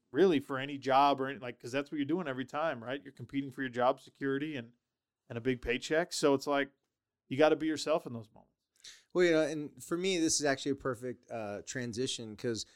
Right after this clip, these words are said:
Speaker 2: I wanted to talk to you before you even came on here. I'm like, "I gotta talk to you about what was your experience like when you came and helped out with the kids," and talk about being yourself. I'd had a lot of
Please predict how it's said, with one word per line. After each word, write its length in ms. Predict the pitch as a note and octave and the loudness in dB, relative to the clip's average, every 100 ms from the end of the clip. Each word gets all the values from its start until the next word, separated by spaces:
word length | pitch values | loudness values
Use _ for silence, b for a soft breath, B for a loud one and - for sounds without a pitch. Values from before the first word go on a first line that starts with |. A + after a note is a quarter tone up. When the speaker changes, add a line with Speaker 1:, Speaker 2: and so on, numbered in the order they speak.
| b b | b b
Speaker 2:
I 80 | B2+ | 0
wanted 400 | C#3+ D#3 D#3+ B2 | 2 2 0 -2
to 60 | |
talk 260 | - B2 A#2+ | -2 -2 -2
to 100 | C3 | -6
you 440 | B2 A#2 A2 G#2 _ _ _ - | -4 -4 -4 -8 _ _ _ -14
before 280 | B2 - G3+ | -10 4 6
you 40 | F#3+ | 6
even 120 | C#3 | 4
came 200 | D3 C3+ | -4 -4
on 160 | C3 B2 | -4 -6
here. 120 | A2 | -8
I'm 80 | A2 | -10
like, 180 | G2+ | -12
"I 60 | A#2+ | -12
gotta 320 | B2 B2 A#2+ | -6 -6 -4
talk 260 | - A2+ - | -4 -6 -6
to 80 | A2 | -8
you 240 | G#2+ G#2 _ _ - | -6 -8 _ _ -12
about 400 | G#2 A#2+ A#2 G#2+ | -2 0 2 0
what 220 | B2 C#3 | 0 0
was 160 | B2+ A#2 | -2 -6
your 120 | A#2 | -4
experience 640 | - - B2 A#2+ A2+ - | -4 -4 -4 -4 -6 -6
like 260 | G#2+ G2+ - | -6 -8 -12
when 260 | G2 A2 | -14 -12
you 80 | G#2+ | -10
came 300 | - B2 A#2 | -8 -8 -8
and 80 | G#2+ | -8
helped 220 | A2+ G#2+ | -8 -8
out 100 | G#2+ | -10
with 100 | G2 | -10
the 60 | - | -12
kids," 460 | - C3+ A#2 G#2 - _ _ - | -4 -2 -2 -4 -10 _ _ -8
and 280 | B2+ B2 G#2+ | -6 -4 2
talk 140 | G3 | 2
about 220 | F#3 B2+ | 2 -2
being 240 | C#3+ D3 B2 | -2 -4 -6
yourself. 640 | G2+ - D#3 B2 E2+ - _ _ _ - | -4 -2 0 0 -4 -14 _ _ _ 2
I'd 240 | D3 F3+ | 4 4
had 120 | F3 | 4
a 60 | D3 | 0
lot 360 | C3 B2+ C3+ C3+ | 0 0 -2 -2
of 220 | A#2+ | -6